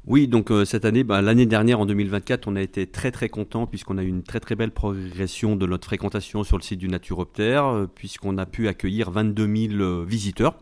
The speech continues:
sur cette année deux mille vingt-quatre. C'est trois fois plus qu'il, qu'il y a trois ans, pour vous donner une idée. Donc, parmi, bah, ces visiteurs, euh, il y a mille cinq cents spectateurs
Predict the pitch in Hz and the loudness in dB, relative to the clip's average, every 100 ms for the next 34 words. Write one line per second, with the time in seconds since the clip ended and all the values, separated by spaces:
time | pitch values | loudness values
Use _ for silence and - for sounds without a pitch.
0 | _ - 98 101 95 92 95 92 92 87 | _ -14 -10 -6 -4 -4 -2 -4 -4 -4
1 | 117 143 101 - 117 117 - 110 117 117 | -4 -2 -4 -4 -2 -2 0 -4 -2 -6
2 | - 92 87 92 - 98 95 - 101 95 | -4 -4 -4 -6 -6 -4 -4 0 0 0
3 | 139 - - 95 92 101 101 98 95 92 | -4 -8 -12 -6 -4 0 2 2 0 0
4 | 104 - 101 131 117 131 123 131 117 113 | -2 -2 0 2 4 4 6 4 4 2
5 | 110 104 95 98 120 135 170 170 117 110 | 0 -2 -4 -2 4 6 6 2 2 2
6 | 104 104 107 127 120 139 - 131 123 123 | 2 -2 0 2 2 0 0 -2 -2 -6
7 | - 117 - 104 107 | -6 -8 -6 -2 -2